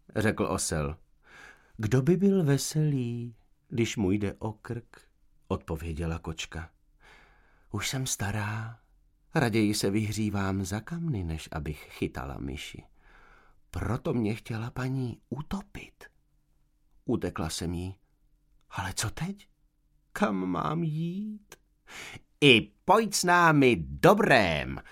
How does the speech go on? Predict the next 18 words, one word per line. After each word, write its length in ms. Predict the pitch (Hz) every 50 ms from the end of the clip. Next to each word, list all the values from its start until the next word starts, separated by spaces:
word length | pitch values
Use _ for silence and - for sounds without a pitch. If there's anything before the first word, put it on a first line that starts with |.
| - - -
zval 340 | 98 95 113 117 107 98
jí 120 | 98 101 -
osel. 460 | - 92 - - - 80 78 73 71 - _ _ _ _ -
„Dovedeš 480 | - 131 202 226 214 233 202 196 160 -
přece 320 | - - 190 156 - 160
dělat 220 | 123 131 123 113
v 60 | 90 87
noci 280 | 120 117 - - 123
náramnou 680 | 107 101 98 98 95 95 95 98 101 104 104 107 113 117
muziku. 640 | 110 107 123 135 143 156 175 156 - - 82 82 - - - - - - _
Proč 300 | - - 98 120 131 -
by 140 | 175 - 220
ses 280 | 208 - - - - -
nemohla 460 | - 90 107 143 170 170 185 208 196
stát 420 | 196 - - 214 226 226 226 -
muzikantem?“ 1200 | 202 214 247 247 269 277 262 226 262 247 - 220 208 190 170 156 - 143 120 101 90 78 - 131 139 - _ _ _ _ _ _ _ _ _ _ _ _ _ _ _ _ _ _ _ -
„Máš 300 | 131 101 78 80 - -
pravdu,“ 600 | - - - 76 - - - - 185 - 151 160